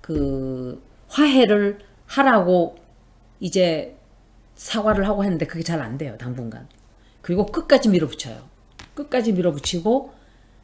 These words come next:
집착을 해요. 자, 내, 우리가 이겨야 된다. 그런데 뒤에 입김이 들어갔어요. 제가 왜 그런 말 하냐. 다 나왔어요.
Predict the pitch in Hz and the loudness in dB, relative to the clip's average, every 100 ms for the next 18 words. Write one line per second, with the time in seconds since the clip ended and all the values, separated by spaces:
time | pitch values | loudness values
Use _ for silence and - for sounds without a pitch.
0 | _ - - 240 196 151 143 120 - 143 | _ -4 0 0 2 -2 -4 -8 -6 -2
1 | 147 151 156 - 233 226 175 127 123 117 | -2 -2 -2 0 0 2 2 0 -6 -8
2 | 123 - 170 156 196 135 - - _ _ | -10 -2 -2 0 -2 -4 -8 -20 _ _
3 | - 190 214 220 - 196 170 139 139 123 | 0 2 2 -2 -4 -4 -4 -6 -10 -12
4 | - - - - - 151 156 156 151 156 | -16 -18 -18 -20 -16 -8 -4 -2 -2 -2
5 | 147 139 147 139 127 - - - - - | -2 0 -2 -6 -12 -16 -20 -20 -20 -20
6 | - 139 180 143 - 113 | -10 -6 -4 -6 -8 -14